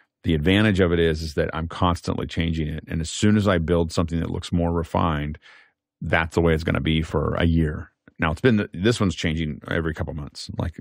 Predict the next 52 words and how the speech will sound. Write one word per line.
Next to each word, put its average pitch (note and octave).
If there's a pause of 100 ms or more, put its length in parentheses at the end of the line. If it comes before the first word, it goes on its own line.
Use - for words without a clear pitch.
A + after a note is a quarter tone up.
you E2+
know, D2+
it's, -
it's, -
I'm E2+
constantly D#2
evolving D2+
it. C2 (400)
And E2
I F2
wouldn't G#2
be G2
able E2+
to, D#2 (440)
that's G2
always A#2
a A2
mistake F2
people E2+
make D#2+
is D#2
to, D2+
to, D2 (360)
to G#2
pour F2+
the, E2+
co-, -
we, F#2
we F2
call E2
it -
pouring F2
the F2
concrete E2+
too, - (1000)
bef-, F2
you G2
know, D2+
too F2
early, E2+ (140)
like, F2+
before -
the F2
forms E2+
are E2
really -
ready. F2 (320)
And F#2+
so, F#2+
so F#2+
the, F2
uh, D#2